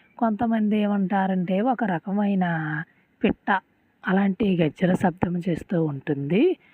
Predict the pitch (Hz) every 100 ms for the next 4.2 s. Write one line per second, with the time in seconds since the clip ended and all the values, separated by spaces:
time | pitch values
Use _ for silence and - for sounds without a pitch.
0 | _ _ 202 165 175 208 247 247 233 214
1 | 185 165 156 143 - _ - - - 175
2 | 165 214 214 214 208 196 170 185 185 196
3 | - 180 240 262 185 151 156 139 147 139
4 | - -